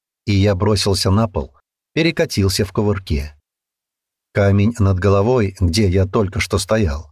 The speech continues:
оплыл и зашипел. Прикрываясь щитом и сжимая меч покрепче,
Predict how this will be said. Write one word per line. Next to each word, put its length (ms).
оплыл 460
и 160
зашипел. 640
Прикрываясь 560
щитом 480
и 180
сжимая 460
меч 280
покрепче, 640